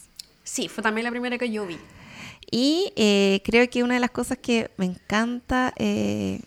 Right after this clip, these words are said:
Speaker 2: este actor que es el hermano de Owen Wilson, que su nombre es
Speaker 1: Luke Wilson.
Speaker 2: Luke Wilson,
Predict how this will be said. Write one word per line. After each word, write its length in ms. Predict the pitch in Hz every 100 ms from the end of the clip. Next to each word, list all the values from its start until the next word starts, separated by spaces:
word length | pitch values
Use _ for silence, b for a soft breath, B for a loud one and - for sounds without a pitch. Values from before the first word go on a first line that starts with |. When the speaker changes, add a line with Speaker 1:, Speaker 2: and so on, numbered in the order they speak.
| _ -
Speaker 2:
este 220 | 196 233
actor 360 | 220 - 233 233
que 120 | 226
es 60 | 226
el 80 | 214
hermano 280 | 202 208
de 120 | 226 -
Owen 300 | 220 233 226
Wilson, 440 | 233 226 233 262 - -
que 160 | 202
su 180 | 196 208
nombre 380 | 202 214 220 220 214
es 400 | 208 247 262 220
Speaker 1:
Luke 160 | 214
Wilson. 320 | 180 - - - - -
Speaker 2:
Luke 260 | 196 208 -
Wilson, 320 | 170 - -